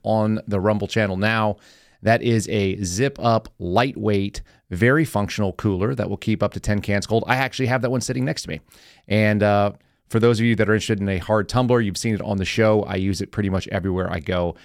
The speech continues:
I've taken it to maybe twenty plus states at this point. Um, an excellent product, an excellent company. They put patriotic branding. They give, uh, a small percentage of their profits back to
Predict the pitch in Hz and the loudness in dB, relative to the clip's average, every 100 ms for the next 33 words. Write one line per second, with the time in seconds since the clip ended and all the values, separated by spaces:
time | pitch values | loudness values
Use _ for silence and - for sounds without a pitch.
0 | _ 101 - 110 95 95 - - 98 92 | _ -6 -2 -2 0 -4 -4 -2 0 0
1 | 85 - 92 90 85 - 98 95 - 95 | -2 -8 -6 -4 -4 -4 -4 -2 -4 -6
2 | - 95 90 90 90 - 95 92 - _ | -4 -6 -4 -6 -6 -4 -4 -6 -12 _
3 | - - _ 90 90 87 - 113 110 131 | -20 -20 _ -2 -2 -2 -2 -4 -2 -4
4 | - 87 113 110 107 - 101 120 - 117 | -4 -2 2 4 2 -2 -2 -2 -2 -8
5 | - 143 139 104 95 - _ _ _ 107 | -4 -2 0 0 0 -6 _ _ _ 0
6 | 104 117 110 - 123 127 117 107 92 107 | 2 2 0 0 0 2 4 2 0 2
7 | 123 131 131 127 - _ _ - 107 87 | 2 4 2 0 -4 _ _ 0 0 4
8 | 107 101 82 _ _ _ - 107 98 95 | 2 2 -2 _ _ _ -4 -2 0 -2
9 | - 120 - 120 113 - 104 104 101 92 | 0 0 2 0 0 0 -2 2 2 0
10 | _ _ - - 156 131 104 - - 110 | _ _ -8 0 0 2 -2 -4 -4 2
11 | 104 - - - 110 101 98 95 92 | 2 0 -10 -6 -2 0 0 -2 -4